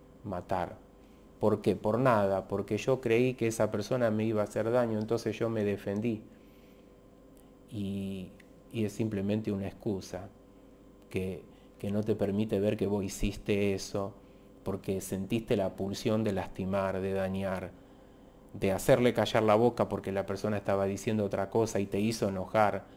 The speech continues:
Pero claro, cuando nos cuesta hacernos cargo decimos, "No, es que la otra persona me quería dañar, Rodrigo. Esa era la otra persona, no soy yo. Yo me defendí".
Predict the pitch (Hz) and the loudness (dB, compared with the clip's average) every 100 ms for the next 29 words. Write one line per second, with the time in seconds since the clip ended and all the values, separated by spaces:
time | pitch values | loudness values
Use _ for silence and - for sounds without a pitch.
0 | - - 104 95 110 98 - - - - | -20 -4 -4 0 2 2 -2 -8 -20 -20
1 | - - 95 98 98 95 - 110 110 98 | -20 -6 -4 -2 -4 -4 -2 -2 -2 -4
2 | 110 104 101 - 104 107 98 98 113 104 | -4 -4 -4 0 0 2 0 -2 -2 2
3 | 135 135 - 117 120 143 143 127 123 120 | 4 4 4 4 6 6 6 6 4 4
4 | 156 123 110 104 104 104 98 98 104 95 | 4 4 2 0 0 0 0 -2 -4 -6
5 | 92 98 98 87 - - 107 117 117 104 | -6 -6 -6 -8 -8 -6 -2 0 2 2
6 | 113 110 104 104 139 123 110 113 127 117 | 2 0 0 0 2 4 2 0 0 2
7 | 139 135 - - 139 135 110 113 123 151 | 0 -2 -2 2 6 6 6 2 4 4
8 | 117 | 4